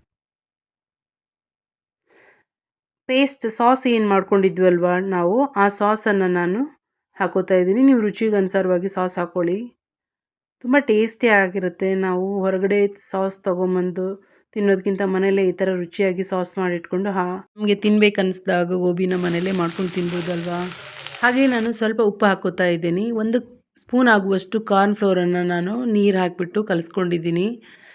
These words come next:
ನೀವು ಕಾರ್ನ್ ಫ್ಲೋರ್ ಬೇಡ ಅಂದ್ರೆ ಮೈದಾ ಹಾಕ್ಕೋಬಹುದು. ನೀರಿನ ಪ್ರಮಾಣ ನೀವು ಜಾಸ್ತಿ ಹಾಕ್ಕೊಂಡು ಲಿಕ್ವಿಡ್ ರೀತಿಯಲ್ಲಾದ್ರೂ ಮಾಡ್ಕೋಬಹುದು. ನನಗೆ ಡ್ರೈ ಆಗೇ ಬೇಕು, ಹಾಗಾಗಿ ನಾನು ಸ್ವಲ್ಪ ಪ್ರಮಾಣದಲ್ಲಿ ನೀರನ್ನ ಹಾಕ್ಕೊಂಡ್ಬಿಟ್ಟು ಕೈ ಆಡಿಸ್ಕೊತಾ ಇದ್ದೀನಿ. ಒಂದು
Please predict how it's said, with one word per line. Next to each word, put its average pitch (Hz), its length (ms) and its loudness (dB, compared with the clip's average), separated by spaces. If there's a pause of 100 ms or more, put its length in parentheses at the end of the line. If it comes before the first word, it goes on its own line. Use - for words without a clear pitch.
(160)
ನೀವು 226 220 2
ಕಾರ್ನ್ 196 280 2
ಫ್ಲೋರ್ 202 240 0
ಬೇಡ 180 240 2
ಅಂದ್ರೆ 175 300 0
ಮೈದಾ 185 420 0 (280)
ಹಾಕ್ಕೋಬಹುದು. 175 840 -2 (1000)
ನೀರಿನ 277 400 6
ಪ್ರಮಾಣ 220 320 2
ನೀವು 214 220 2
ಜಾಸ್ತಿ 196 480 0
ಹಾಕ್ಕೊಂಡು 185 540 2
ಲಿಕ್ವಿಡ್ 202 580 -2
ರೀತಿಯಲ್ಲಾದ್ರೂ 190 680 0
ಮಾಡ್ಕೋಬಹುದು. 175 680 -2
ನನಗೆ 196 300 0
ಡ್ರೈ 175 260 0
ಆಗೇ 180 240 2
ಬೇಕು, 175 320 0
ಹಾಗಾಗಿ 190 420 2
ನಾನು 196 180 -2
ಸ್ವಲ್ಪ 214 320 0
ಪ್ರಮಾಣದಲ್ಲಿ 180 640 0
ನೀರನ್ನ 185 420 -2
ಹಾಕ್ಕೊಂಡ್ಬಿಟ್ಟು 175 600 -2 (840)
ಕೈ 190 80 2
ಆಡಿಸ್ಕೊತಾ 185 460 0
ಇದ್ದೀನಿ. 180 260 0
ಒಂದು 240 320 0